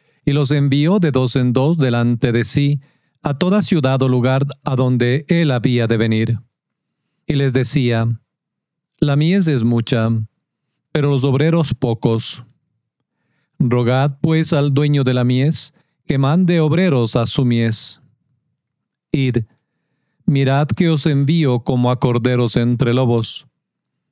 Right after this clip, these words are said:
No llevéis bolsa, ni alforja, ni calzados,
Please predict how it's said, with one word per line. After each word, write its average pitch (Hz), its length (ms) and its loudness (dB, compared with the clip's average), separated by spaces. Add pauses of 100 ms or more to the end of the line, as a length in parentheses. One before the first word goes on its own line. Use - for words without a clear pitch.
(160)
No 139 200 2
llevéis 156 420 2
bolsa, 147 480 0
ni 131 140 2
alforja, 131 600 0
ni 120 120 0
calzados, 117 800 -2